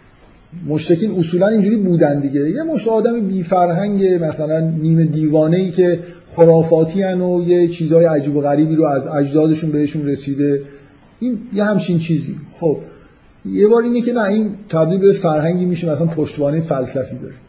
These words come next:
خب حالا شما می‌خواید این پشتوانه‌های فلسفی رو با حمله مثلاً از بین ببرید. به من فکر می‌کنم شما یه چیزی از شرک تو ذهنتونه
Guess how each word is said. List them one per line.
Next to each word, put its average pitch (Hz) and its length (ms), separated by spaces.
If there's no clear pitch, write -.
خب 139 80
حالا 147 180
شما 170 200
می‌خواید 170 300
این 175 200
پشتوانه‌های 151 520
فلسفی 151 640
رو 165 280
با 135 340
حمله 151 420
مثلاً 147 380
از 135 220
بین 143 160
ببرید. 131 360
به 180 80
من 220 100
فکر 233 160
می‌کنم 240 160
شما 208 240
یه 226 120
چیزی 214 360
از 170 200
شرک 165 360
تو 160 100
ذهنتونه 151 720